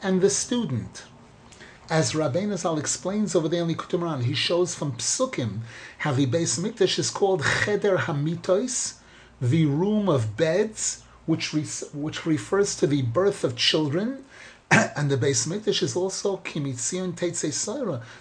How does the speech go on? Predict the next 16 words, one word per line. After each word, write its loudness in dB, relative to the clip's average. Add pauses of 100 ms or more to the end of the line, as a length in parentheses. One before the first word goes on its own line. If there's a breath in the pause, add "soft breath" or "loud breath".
Beis -2
Hamikdash -2
is 0
the -2
place 0 (260 loud breath)
where 6
the 4
highest 2
level 6
learning 2 (140)
and -2
teaching 0
is 2
being 2
done, 2
the 2